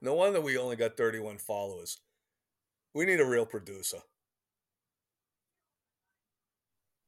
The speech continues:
Hey, fuck sticks. <laughs> These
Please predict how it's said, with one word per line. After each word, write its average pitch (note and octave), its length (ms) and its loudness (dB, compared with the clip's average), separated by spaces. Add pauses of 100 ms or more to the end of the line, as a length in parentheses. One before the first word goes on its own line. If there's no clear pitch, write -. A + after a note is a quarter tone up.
(1600)
Hey, D3+ 300 8 (680)
fuck D#3+ 240 -2
sticks. - 540 -8 (3500)
<laughs> A#2 100 -16
These - 260 -8